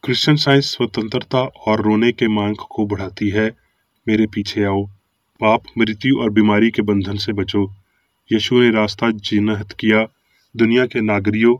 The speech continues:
परमेश्वर के बच्चों की शानदार स्वतंत्रता स्वीकार करो और मुक्त रहो। ये आपका दिव्य अधिकार है। भौतिक बोध का भ्रम ईश्वरीय विधान नहीं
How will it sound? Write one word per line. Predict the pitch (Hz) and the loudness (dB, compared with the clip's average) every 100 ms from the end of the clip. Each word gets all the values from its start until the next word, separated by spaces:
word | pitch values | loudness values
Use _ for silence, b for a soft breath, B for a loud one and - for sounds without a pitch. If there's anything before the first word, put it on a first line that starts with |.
| - _ _ _ _ | -4 _ _ _ _
परमेश्वर | 117 113 117 - 143 | -2 2 0 2 0
के | - 131 | 2 0
बच्चों | 117 - 120 | 0 -2 -4
की | 120 | -4
शानदार | 113 113 104 107 | -6 -4 -2 -2
स्वतंत्रता | 110 110 104 104 101 104 - 113 113 _ | -4 -6 -4 -6 -4 -8 -4 -4 -4 _
स्वीकार | - 120 117 110 104 | -2 0 2 4 2
करो | 104 98 98 101 _ - | 2 0 -2 -4 _ 0
और | 110 | 2
मुक्त | 107 104 - | 2 0 0
रहो। | 107 95 104 101 - _ _ 117 | 0 2 0 -2 -8 _ _ 4
ये | 117 | 6
आपका | 110 110 110 | 4 2 0
दिव्य | 104 101 107 | 2 2 4
अधिकार | 104 101 101 98 98 | 4 0 -2 -2 -2
है। | 101 98 98 b b b _ | -4 -6 -10 b b b _
भौतिक | 110 117 107 151 127 | 2 2 4 -2 -2
बोध | 107 120 107 | 4 4 6
का | 123 | 0
भ्रम | 110 107 113 127 - _ _ _ 131 | 2 0 0 -2 -10 _ _ _ -2
ईश्वरीय | 123 - 131 135 | 0 2 6 6
विधान | 120 107 101 104 | 4 0 0 0
नहीं | 104 92 101 | 0 0 -2